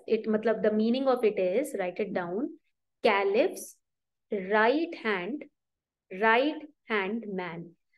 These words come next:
अब आपने मॉडर्न हिस्ट्री में कैलिफेट मूवमेंट पढ़ा होगा, खलीफा मूवमेंट। कैलिफ का मतलब क्या होता है? मुस्लिम्स के स्पिरिचुअल गुरु। Muslims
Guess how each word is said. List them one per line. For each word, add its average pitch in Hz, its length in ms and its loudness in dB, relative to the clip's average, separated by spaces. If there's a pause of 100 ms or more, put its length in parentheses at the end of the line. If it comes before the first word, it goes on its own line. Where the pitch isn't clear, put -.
(120)
अब 247 120 4
आपने 277 280 4
मॉडर्न 285 340 2
हिस्ट्री 294 260 -2
में 311 160 -4
कैलिफेट 254 480 0
मूवमेंट 240 520 0
पढ़ा 196 160 0
होगा, 190 280 0
खलीफा 220 420 0
मूवमेंट। 185 500 -6 (400)
कैलिफ 269 360 4
का 320 80 4
मतलब 302 280 0
क्या 285 180 4
होता 220 240 2
है? 277 220 -2 (260)
मुस्लिम्स 285 500 0
के 285 200 -2
स्पिरिचुअल 247 600 2
गुरु। 208 300 0 (420)
Muslims 233 480 0